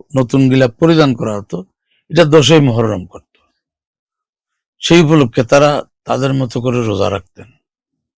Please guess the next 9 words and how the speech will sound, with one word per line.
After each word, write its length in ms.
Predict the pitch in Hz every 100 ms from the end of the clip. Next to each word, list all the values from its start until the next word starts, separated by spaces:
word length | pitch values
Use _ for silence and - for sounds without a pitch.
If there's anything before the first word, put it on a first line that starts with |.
| _ _ 120
রাসূল 220 | 107 135
পাক 300 | 135 143 117
সাল্লাল্লাহু 120 | 135
আলাইহি 120 | 127
ওয়াসাল্লাম 360 | 127 113 120 113
যখন 240 | 110 110
মদিনায় 420 | 107 107 110 110
পাকে 320 | 104 107 98 107
আসলেন, 380 | 98 123 139